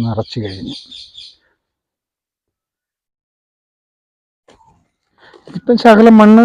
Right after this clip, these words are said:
മുകളിലോട്ട് പൊങ്ങി നിന്നാലും ഇതൊരു കുറച്ച് ദിവസം കൊണ്ട് ഇത് നേരെ താഴോട്ട് താന്നു പോകും. ഈ വാഴക്കച്ചി ഒതുങ്ങുന്ന അനുസരിച്ച് താഴോട്ട് താന്നു.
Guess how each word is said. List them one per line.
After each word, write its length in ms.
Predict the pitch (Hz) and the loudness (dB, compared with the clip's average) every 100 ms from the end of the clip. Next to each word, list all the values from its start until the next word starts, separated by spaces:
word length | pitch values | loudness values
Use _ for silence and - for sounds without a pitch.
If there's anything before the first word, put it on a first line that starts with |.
| 226 | 2
മുകളിലോട്ട് 560 | 196 185 214 226 226 214 190 | 0 2 2 4 2 0 0
പൊങ്ങി 180 | 196 208 | 0 0
നിന്നാലും 360 | 202 196 190 190 _ - - - - | 2 2 0 -2 _ -20 -18 -18 -8
ഇതൊരു 320 | 165 190 185 196 - - - | 0 2 4 0 -2 -12 -6
കുറച്ച് 300 | 143 - 180 | -6 -2 2
ദിവസം 300 | 156 160 - 170 | 2 2 0 0
കൊണ്ട് 160 | 160 147 | 0 0
ഇത് 80 | 143 143 | 0 0
നേരെ 360 | 127 131 139 156 - _ _ _ _ _ | 0 0 0 0 -2 _ _ _ _ _
താഴോട്ട് 340 | 131 131 135 123 113 | -4 -2 -2 -6 -6
താന്നു 200 | 110 120 | -6 -6
പോകും. 240 | 95 - _ _ _ _ _ _ _ _ _ _ _ _ _ _ _ _ _ _ _ _ _ _ _ _ _ _ _ 151 | -10 -18 _ _ _ _ _ _ _ _ _ _ _ _ _ _ _ _ _ _ _ _ _ _ _ _ _ _ _ -8
ഈ 40 | 139 | -2
വാഴക്കച്ചി 540 | 147 151 165 - 170 151 _ _ 147 | -2 -2 -4 -2 -4 -4 _ _ -4
ഒതുങ്ങുന്ന 440 | 135 151 156 151 | -2 0 2 2
അനുസരിച്ച് 480 | 135 117 165 120 208 226 _ - - - - - _ _ _ _ - _ - - - _ _ _ _ _ - - - - _ _ _ _ _ | 0 2 0 0 -2 -4 _ -20 -20 -20 -20 -20 _ _ _ _ -20 _ -20 -20 -20 _ _ _ _ _ -20 -20 -20 -20 _ _ _ _ _
താഴോട്ട് 280 | - 139 127 131 | -6 -6 -2 -2
താന്നു. 180 | 123 | -2